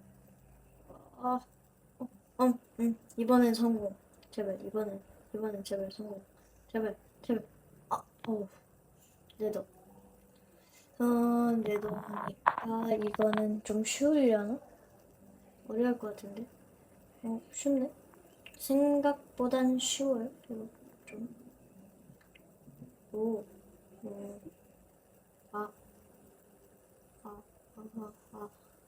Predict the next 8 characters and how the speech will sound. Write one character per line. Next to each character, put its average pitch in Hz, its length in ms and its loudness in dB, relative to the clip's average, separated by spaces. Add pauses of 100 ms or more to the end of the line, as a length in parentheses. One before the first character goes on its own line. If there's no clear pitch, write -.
(120)
음, 202 200 -10 (140)
아. 202 180 -12 (580)
어. 208 280 -2 (600)
저거는. 208 360 -4 (200)
음. 185 80 -14 (1400)
오, 233 480 0 (200)
오케이. 233 380 0 (300)
이제, 226 400 -2